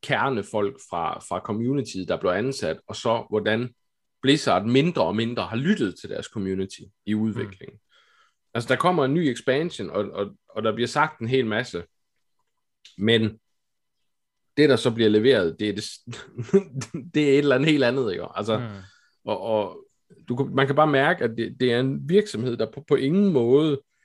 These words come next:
Speaker 1: hverken udviklingsmæssigt eller, eller i forhold til, hvordan de behandler hinanden og sådan noget, er, er trit med virkeligheden.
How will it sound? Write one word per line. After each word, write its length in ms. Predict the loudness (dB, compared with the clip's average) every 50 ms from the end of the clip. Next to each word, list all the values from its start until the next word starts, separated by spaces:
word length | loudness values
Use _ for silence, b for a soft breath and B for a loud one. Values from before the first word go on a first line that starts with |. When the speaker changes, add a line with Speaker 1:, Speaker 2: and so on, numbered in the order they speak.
| _ _ _ _ _ _ _ _ _
Speaker 1:
hverken 480 | -2 2 2 2 2 0 -4 -8 -4
udviklingsmæssigt 840 | -2 -2 0 -2 -2 -2 -4 -8 -8 -4 -2 -2 -2 -2 -2 -2 -2
eller, 260 | 0 2 2 2 2
eller 420 | 2 0 0 0 0 -2 -2 -2
i 120 | -4 -6 -6 -2
forhold 280 | 0 0 0 0 0
til, 100 | -2 -4
hvordan 200 | -4 -4 -4 -4
de 60 | -6 -6
behandler 360 | -6 -4 -4 -2 0 0 0
hinanden 240 | 0 0 -2 -4 -4
og 60 | -4
sådan 80 | -2
noget, 180 | -2 -2 -2 -2 _ -4
er, 280 | 0 0 0 0 -2 -6 -12 -16 -20 _ _ _ -12
er 100 | -12 -12 -10
trit 240 | -8 -4 -4 -4 -4 -2
med 100 | -2 -2
virkeligheden. 540 | 0 0 -2 -2 -2 -2 -2 -2 -4 -8 -12